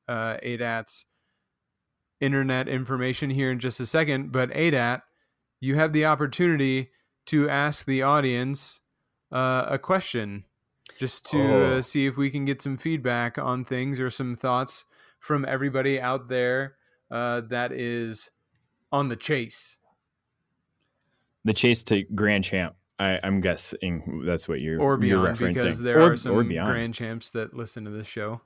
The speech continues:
Speaker 2: Oh,
Speaker 1: Shout
Speaker 2: the
Speaker 1: out.
Speaker 2: top one hundreds?
Speaker 1: Yeah.
Speaker 2: Ooh.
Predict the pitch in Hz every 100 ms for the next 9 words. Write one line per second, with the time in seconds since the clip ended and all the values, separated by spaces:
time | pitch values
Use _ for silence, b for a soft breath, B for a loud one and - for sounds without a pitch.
0 | _ _ - 113 202 139 101 110 120 107
1 | 107 92 - 127 143 156 170 156 - -
2 | - _ _ _ 113 117 131 117 -